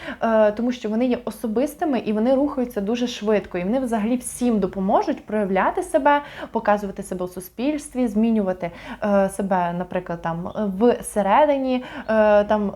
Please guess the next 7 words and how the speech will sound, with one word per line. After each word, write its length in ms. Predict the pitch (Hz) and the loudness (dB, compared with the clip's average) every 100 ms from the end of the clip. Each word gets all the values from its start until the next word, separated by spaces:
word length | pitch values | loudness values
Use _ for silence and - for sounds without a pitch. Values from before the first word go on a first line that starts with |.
| 190 | -2
працювати 1080 | 254 254 254 226 220 254 285 277 262 254 - 226 | 0 0 0 0 2 2 2 2 4 4 2 -2
з 200 | 208 226 | -2 -4
іншими 500 | 247 240 - 214 226 | -4 -6 -4 -4 -2
людьми, 560 | 208 208 214 233 233 220 | -4 -2 -2 0 0 0
там, 160 | 202 - | -2 0
по-новому, 680 | 233 233 214 214 220 208 202 | 0 2 0 2 2 2 0
наприклад. 720 | 190 202 202 190 180 175 | -2 0 -2 -2 -8 -8